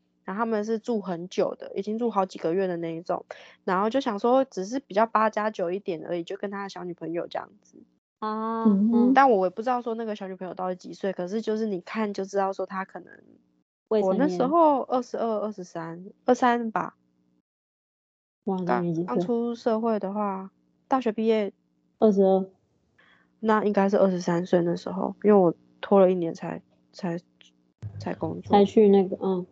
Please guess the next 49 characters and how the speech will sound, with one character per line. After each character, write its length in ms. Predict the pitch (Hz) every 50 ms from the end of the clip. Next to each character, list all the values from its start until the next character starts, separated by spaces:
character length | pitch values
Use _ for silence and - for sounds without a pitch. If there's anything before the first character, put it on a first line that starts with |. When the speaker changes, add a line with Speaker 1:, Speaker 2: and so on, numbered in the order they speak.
| _ _ _
Speaker 1:
嗯。 220 | 214 208 196 190 190
Speaker 2:
好。 200 | 185 180 180 180 - _ _ - - - _ _
Speaker 1:
然 160 | - 220 226
后 60 | 247
他 220 | 285 285 285 285 285
说 100 | 285 269
二 120 | - 285
十 80 | 262 233
三 220 | 226 233 220 226
岁， 140 | 226 262 247
那 180 | 262 311 330
小， 220 | 311 - 240 208 220
那 120 | 269 311
个 120 | 302 285 247
妹 140 | 233 226
妹 200 | 226 233 247 262
可 160 | 254 - - 196
能 320 | 180 175 170 170 180 175 _ _ _ _ _ _
看 260 | - - 320 294 240 214
起 220 | - - 185 175
来 140 | 165 160 165
有 240 | 165 175 160 - -
差 120 | - 214
不 60 | 214
多 340 | 214 220 214 214 214 220 226 - _ _ _
十， 500 | _ - - - - - 196 185 185 185 - _
可 120 | - 190
能 180 | 170 170 165 156
超 180 | - 190 208
十 220 | 208 - - - 170
六 180 | 185 185 185
岁 160 | 185 - 190
的 80 | 180 165
那 180 | 156 160 - 78
种 140 | - -
而 180 | - - - - -
已 180 | 53 53 53
哦， 140 | 60 58 - - _ _ _ _ _ _ _ _ _ _
看 200 | - - 233 208
起 180 | 190 - - -
来 140 | 208 202 190
就 140 | 175 202 202
是 60 | 202
很 200 | 180 180 160 175
小， 320 | - - 190 - - - 214
Speaker 2:
嗯。 40 |
Speaker 1:
很 160 | 196 190 170 175
瘦 320 | - - - 202 180 170
弱。 320 | 170 170 170 165 - 208